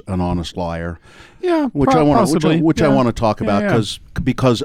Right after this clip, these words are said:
Speaker 1: I loved it, and everybody who I know who's seen it, they always go, "God, that's a, just a great,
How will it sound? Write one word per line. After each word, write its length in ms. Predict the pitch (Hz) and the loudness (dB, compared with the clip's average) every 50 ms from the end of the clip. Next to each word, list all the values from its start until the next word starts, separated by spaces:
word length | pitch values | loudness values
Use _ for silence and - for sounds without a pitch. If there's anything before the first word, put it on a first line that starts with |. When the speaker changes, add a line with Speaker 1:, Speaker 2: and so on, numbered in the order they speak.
| - - | -8 -8
Speaker 1:
I 280 | 107 110 120 127 131 | -4 0 2 2 2
loved 360 | 123 117 117 110 110 104 92 110 | 2 2 4 2 2 2 2 0
it, 140 | 110 104 | 0 0
and 160 | 104 98 98 107 | 0 -2 -2 -2
everybody 540 | 123 123 139 127 107 110 110 104 104 101 | 0 2 0 2 2 0 0 0 -2 -2
who 340 | 92 98 95 92 92 90 92 _ _ - - - - - - - - - _ - | -2 -4 -4 -4 -4 -6 -8 _ _ -20 -20 -20 -20 -20 -20 -20 -20 -20 _ -6
I 180 | 104 113 120 120 | -2 0 0 2
know 220 | 113 104 101 98 | 2 2 2 2
who's 180 | 98 104 95 - | 2 0 -2 -2
seen 220 | - 107 104 92 | -4 -4 -4 -4
it, 100 | 92 - | -4 -6
they 120 | - 95 92 | -6 -8 -6
always 240 | 87 92 95 85 - | -4 -4 -4 -6 -6
go, 240 | - 90 82 80 _ - | -10 -12 -12 -12 _ -18
"God, 200 | - 165 170 160 | -18 -14 -12 -10
that's 180 | 131 123 110 - | -10 -10 -8 -10
a, 80 | 92 78 78 - - - _ - | -12 -12 -14 -18 -20 -20 _ -12
just 260 | 226 220 - - - | -10 -10 -10 -6 -8
a 80 | 110 | -8
great, 800 | 82 80 - - 92 90 95 98 98 98 92 87 - - - - | -8 -8 -14 -10 -6 -4 -4 -2 -2 -4 -6 -6 -8 -10 -10 -10